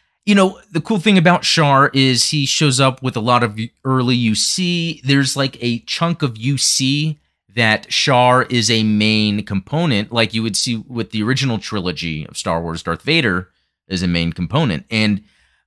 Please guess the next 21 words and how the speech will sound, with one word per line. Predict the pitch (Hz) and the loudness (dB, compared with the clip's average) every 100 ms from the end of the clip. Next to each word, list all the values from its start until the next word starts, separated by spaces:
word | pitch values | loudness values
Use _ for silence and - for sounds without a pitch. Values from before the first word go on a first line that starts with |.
| _ _ - | _ _ -2
um, | 123 117 113 120 139 | 2 2 0 -4 -2
but, | 147 151 | 2 4
you | 180 | 4
know, | 165 | 4
what's | 147 220 | 4 2
interesting | 208 190 180 131 | 0 0 0 0
about | 117 117 | 2 0
Char | - 120 101 110 | 0 0 2 2
is | 113 123 113 - _ _ | 2 0 -2 -6 _ _
Char's | - 220 240 | -2 2 4
not | 180 | 2
even | 143 120 113 | 2 2 2
really | 110 95 | 2 2
his | 95 85 - - _ 98 | 0 -2 -4 -8 _ -10
real | 104 92 | -4 -2
name. | 82 80 58 - _ _ _ - | 0 -2 -4 -12 _ _ _ -8
In | 107 | -2
fact, | 135 127 - | 2 0 -2
he | - 185 196 180 | -8 -4 0 2
has | 180 147 | 2 2
had, | 147 151 135 123 | 0 2 2 0